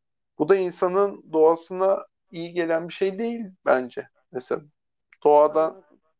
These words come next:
Speaker 1: bir şey ekeceksin, onu alacaksın, yiyeceksin. Temel ihtiyacın karşılandı ve mutluluk veriyordur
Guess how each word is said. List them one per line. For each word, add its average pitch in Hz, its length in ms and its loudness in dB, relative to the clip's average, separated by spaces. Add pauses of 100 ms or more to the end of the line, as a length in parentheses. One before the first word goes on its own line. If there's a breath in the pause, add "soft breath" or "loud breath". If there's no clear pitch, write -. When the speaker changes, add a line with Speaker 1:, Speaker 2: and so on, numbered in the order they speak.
(260)
Speaker 1:
bir 170 60 -18
şey 185 280 4
ekeceksin, 147 440 -10
onu 165 160 -4
alacaksın, 147 500 0
yiyeceksin. 156 520 -12
Temel 160 340 -2
ihtiyacın 143 440 2
karşılandı 147 680 -2
ve 165 80 -4
mutluluk 170 800 -10
veriyordur 165 560 2